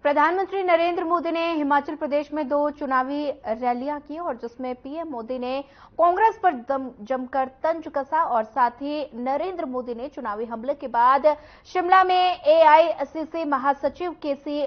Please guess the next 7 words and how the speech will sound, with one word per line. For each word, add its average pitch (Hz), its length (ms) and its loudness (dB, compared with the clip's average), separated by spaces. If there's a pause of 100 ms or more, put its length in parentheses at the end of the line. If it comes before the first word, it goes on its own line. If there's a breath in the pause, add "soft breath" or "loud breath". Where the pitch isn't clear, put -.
(120)
वेणुगोपाल 277 800 -4
और 254 240 2
प्रदेश 285 460 -8
कांग्रेस 262 280 -4 (100)
प्रभारी 247 480 -2 (340 loud breath)
राजीव 277 420 6
शुक्ला 277 440 2